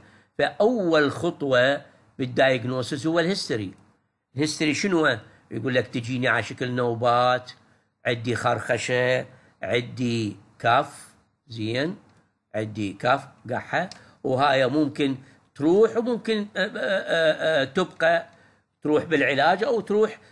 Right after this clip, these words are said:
آه، آه، تختفي مباشرة. هاي يسموها الهيستوري. ويعطيك فاميلي هيستوري، يقول لك: "عندنا بالعائلة أيضًا"، ويعطيك ف-،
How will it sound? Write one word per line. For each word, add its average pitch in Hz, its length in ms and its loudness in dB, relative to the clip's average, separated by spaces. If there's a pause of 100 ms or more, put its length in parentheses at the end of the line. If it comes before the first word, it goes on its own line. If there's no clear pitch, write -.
(280)
آه، - 40 -2
آه، - 720 -8
تختفي 160 720 0
مباشرة. 131 760 0 (400)
هاي 127 80 2
يسموها 139 340 0
الهيستوري. 123 540 -2 (720)
ويعطيك 113 600 -2
فاميلي 160 420 2
هيستوري، 127 520 -2 (160)
يقول 120 180 -4
لك: 107 140 -2
"عندنا 127 300 -4
بالعائلة 117 560 0
أيضًا"، 110 340 -2 (460)
ويعطيك 117 560 0
ف-، 151 240 0